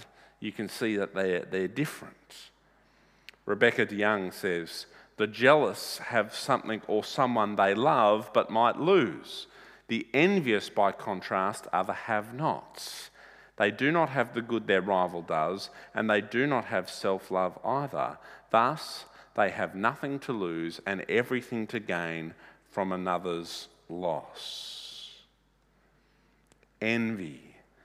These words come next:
Uh, another scholar describes envy as the desire for everyone else to be as unsuccessful as you are. And so envy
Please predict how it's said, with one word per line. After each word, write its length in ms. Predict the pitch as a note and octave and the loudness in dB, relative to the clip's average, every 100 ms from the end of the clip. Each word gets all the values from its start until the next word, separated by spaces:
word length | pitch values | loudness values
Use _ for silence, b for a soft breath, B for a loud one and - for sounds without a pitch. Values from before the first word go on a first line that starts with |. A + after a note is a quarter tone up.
| b b - | b b -4
Uh, 180 | F2 E2+ | 0 2
another 300 | F2+ G#2 G2 | 2 0 0
scholar 480 | - - F#2+ F2 E2 | -8 -4 -2 -2 -4
describes 640 | - - - G2+ F#2 F2 - | -8 -12 -4 0 0 -2 -6
envy 380 | G2+ G2 F#2+ F#2 | -4 -4 -4 -6
as 140 | E2+ | -6
the 100 | G2+ | -8
desire 760 | F#2 F#2 F#2+ A2 A2 A2 G#2+ A2 B B - | -6 -6 0 2 4 6 4 0 B B 2
for 160 | G#2+ - | 2 6
everyone 600 | A#2+ C#3+ C#3 D3+ D3 C#3 | 6 6 6 2 4 4
else 320 | A2+ G#2 G2 - | 4 0 -4 -10
to 140 | A2+ | -10
be 220 | G2 G2 | -2 0
as 200 | G2 F#2 - | 0 -4 -2
unsuccessful 1300 | A2 A#2 A#2 A2+ - A2 - - G2 - - G2 F#2 - | 0 2 0 -6 -8 -10 -8 -6 -6 -6 -10 -8 -6 -6
as 280 | F2+ E2 | -8 -10
you 240 | E2 F#2+ E2 | -10 -8 -6
are. 360 | C#2+ C2 - - - - _ _ _ _ _ _ _ _ _ _ _ _ _ _ _ _ _ _ _ _ _ _ _ _ _ - b b - | -8 -10 -14 -18 -18 -20 _ _ _ _ _ _ _ _ _ _ _ _ _ _ _ _ _ _ _ _ _ _ _ _ _ -20 b b -8
And 140 | F#2+ | -8
so 240 | - G#2+ G2+ | 0 0 2
envy 600 | A#2 B2+ A#2 A2+ G2+ | 0 0 0 -2 -4